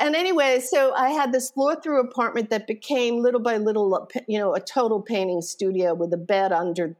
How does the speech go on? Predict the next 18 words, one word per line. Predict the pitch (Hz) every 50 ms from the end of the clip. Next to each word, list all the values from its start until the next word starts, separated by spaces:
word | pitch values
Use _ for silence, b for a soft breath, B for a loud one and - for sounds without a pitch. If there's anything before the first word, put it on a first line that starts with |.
| _ _ _ _ _
some | - - - 180 175 160
of | 151
the | 156
canvases. | 151 - 208 165 160 156 160 147 151 - 127 147 139 139 - - - - - _ _ _ _ _ _ _ _ _ _ _
And | - 214 208 208
it | 202 -
was | 214 220 214
pretty | - - 359 381 392 392
much | 339 269 247 247 247 - -
more | 240 254 285
square. | 269 - - - 233 214 202 -
It | 226
was, | 214 220 214 208
like, | 214 202 202
six | - - 277 - -
hundred | 254 214 196 180 180 -
square | - - 185 165 170
feet. | 165 - - 381 370 320 214 - - - - -